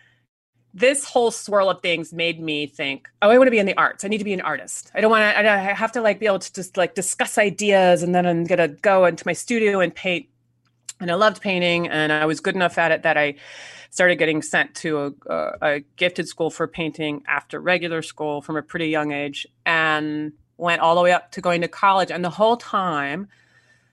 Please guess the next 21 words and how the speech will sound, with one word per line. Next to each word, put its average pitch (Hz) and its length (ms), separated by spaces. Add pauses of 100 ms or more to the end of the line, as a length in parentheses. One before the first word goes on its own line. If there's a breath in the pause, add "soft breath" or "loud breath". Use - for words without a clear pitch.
(200 soft breath)
I 170 220
was 160 540
obsessed - 680
with, - 500 (300)
uh, - 460 (880)
T 240 220
V 220 280
and 175 540 (280)
movies, 143 500
the - 80
compl-, - 640 (220)
I 190 340
fully 214 640
own 165 220
that 160 80
I 160 60
was 151 220
raised 151 400
by 147 260
the 160 80
television. - 480